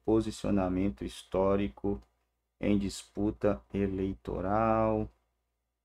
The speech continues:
Isso aqui eu nem quero ler. Valdo Açaí é agredido em evento de campanha e deixa local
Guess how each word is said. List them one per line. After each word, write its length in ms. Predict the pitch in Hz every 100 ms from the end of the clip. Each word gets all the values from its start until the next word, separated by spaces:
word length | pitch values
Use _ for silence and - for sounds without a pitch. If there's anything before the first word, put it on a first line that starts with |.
| _ - - _ _ _
Isso 220 | - -
aqui 180 | - -
eu 60 |
nem 160 | 90 98
quero 380 | - 104 101 92
ler. 160 | 87 - - _ _ _ _ _ _ _ _ _ _ -
Valdo 340 | 101 113 117
Açaí 600 | 110 - 98 95 117 135
é 80 | 123
agredido 600 | 110 107 98 107 110 113
em 200 | 113 107
evento 760 | 95 98 110 113 117 117 117 - _ _ _ _ -
de 120 | 104
campanha 480 | 107 101 - 104 104
e 60 |
deixa 320 | 95 101 - 101
local 800 | 95 92 - 95 101 107 -